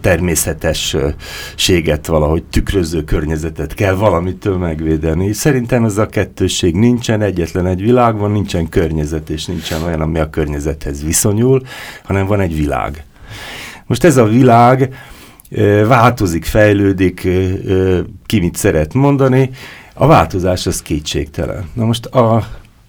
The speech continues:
mostani fejlődés, amiben vagyunk, a mostani változássorozat, amiben vagyunk, ez az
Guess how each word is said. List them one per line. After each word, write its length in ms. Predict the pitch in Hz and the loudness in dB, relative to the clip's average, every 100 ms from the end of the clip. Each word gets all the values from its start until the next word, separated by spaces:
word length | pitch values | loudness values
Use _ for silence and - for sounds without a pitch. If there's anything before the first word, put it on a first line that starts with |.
| _ | _
mostani 640 | 156 175 - 107 92 78 78 | 4 4 4 0 0 0 -4
fejlődés, 720 | - 87 92 95 113 135 - | -4 -2 0 0 2 2 2
amiben 340 | 101 90 78 71 | 0 0 0 0
vagyunk, 500 | 76 92 123 139 - | 2 4 2 2 0
a 60 | |
mostani 360 | 90 95 - 76 | -2 -2 -2 -2
változássorozat, 1040 | 78 98 - 101 110 - 113 104 110 104 | 0 0 0 0 0 0 0 0 0 0
amiben 340 | 113 110 107 107 | 0 0 0 0
vagyunk, 360 | 113 117 110 | 2 0 0
ez 160 | 82 73 | -2 -2
az 160 | 76 | -4